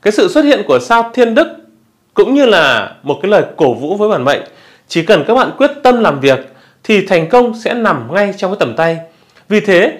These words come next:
khi đứng trước những khó khăn hay là những cơ hội ấy, thì các bạn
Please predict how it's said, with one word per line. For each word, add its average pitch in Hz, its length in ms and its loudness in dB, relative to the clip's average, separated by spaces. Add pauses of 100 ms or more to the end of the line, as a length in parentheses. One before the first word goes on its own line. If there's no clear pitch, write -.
(180)
khi 277 160 -2
đứng 240 200 2
trước 311 160 2
những 254 160 -2
khó 208 260 0
khăn 254 160 2
hay 240 120 -2
là 185 60 2
những 160 280 -6
cơ 254 120 4
hội 214 260 2
ấy, - 200 -4 (260)
thì 208 100 -2
các 240 140 2
bạn 254 180 0